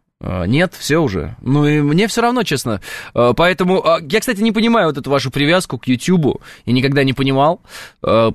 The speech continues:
ВКонтакте нормально там все. У них хорошая трансляция, правда, они хорошо сделали. Вот. К Рутюбу есть претензии, а во ВКонтакте, правда, трансляция такая путевая. Вы можете зайти, и самое главное, что, по-моему, там даже регистрироваться не надо для того, чтобы смотреть. То есть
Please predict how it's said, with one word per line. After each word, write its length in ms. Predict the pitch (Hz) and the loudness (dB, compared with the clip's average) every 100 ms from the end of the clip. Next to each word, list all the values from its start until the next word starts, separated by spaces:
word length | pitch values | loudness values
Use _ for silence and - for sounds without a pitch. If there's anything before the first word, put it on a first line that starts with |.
| - _ | -4 _
ВКонтакте 460 | - 156 170 - 135 | -2 0 0 -2 0
нормально 420 | 131 156 135 101 | 0 2 0 -2
там 180 | 90 85 | -4 -6
все. 300 | - 71 62 - | -8 -10 -10 -10
У 240 | - 85 | -8 -2
них 120 | 120 120 | 0 0
хорошая 360 | 143 147 113 | 0 0 -4
трансляция, 560 | 98 95 - 90 - - | -6 -6 -2 -4 -4 -6
правда, 320 | 117 110 85 | -2 0 0
они 100 | 110 | -2
хорошо 320 | 120 123 - | 0 -2 0
сделали. 520 | 98 90 82 85 - - | -2 0 -2 -2 -6 -6
Вот. 300 | - - - | -4 -6 -4
К 80 | |
Рутюбу 340 | 127 135 160 139 | -2 2 2 4
есть 260 | 147 143 | 4 2
претензии, 640 | - - 180 175 135 110 85 | -2 -2 2 2 0 -2 -2
а 400 | 110 113 113 113 | 2 2 4 2
во 140 | 113 | 0
ВКонтакте, 540 | 120 131 123 147 - 104 | 0 -2 0 0 -2 -4
правда, 260 | 120 110 | -2 -2
трансляция 520 | 98 104 - 123 - 98 | -2 -6 -2 -2 -2 -4
такая 260 | 92 98 | -4 -4
путевая. 560 | 95 - 120 90 - 98 | -4 0 2 2 -2 -6
Вы 220 | - 110 | -2 2
можете 320 | 120 120 - | 2 2 0
зайти, 500 | 110 123 117 139 139 104 | 0 0 0 0 0 0
и 60 | |
самое 240 | 98 127 123 | 0 0 2
главное, 180 | 131 | 0
что, 120 | 117 123 | -2 -2
по-моему, 240 | 113 117 | -2 0
там 140 | 110 | 0
даже 200 | 107 107 | 0 0
регистрироваться 560 | 113 117 - 120 95 - | 0 -2 0 0 0 -2
не 60 | 98 | -2
надо 220 | 107 110 | 0 0
для 100 | 92 | -2
того, 180 | 87 92 | -2 -4
чтобы 200 | - - | -8 -8
смотреть. 480 | 92 90 95 - - | -6 -2 -4 -4 -10
То 60 | |
есть 300 | 85 - _ | -8 -8 _